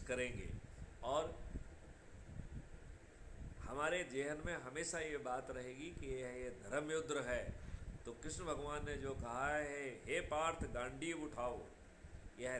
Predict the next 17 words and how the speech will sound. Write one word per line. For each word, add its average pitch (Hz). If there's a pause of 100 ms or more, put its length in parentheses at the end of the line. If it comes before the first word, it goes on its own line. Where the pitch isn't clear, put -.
धर्म 160
युद्ध 165
है, 151
इसे 143
लड़ना 131
ही 170
होगा, 143 (880)
अन्यथा 160 (340)
तुम 143
एक 143
धनुर्धारी 139
के 135
रूप 131
में 131
नहीं 123
जाने 127
जाओगे, 131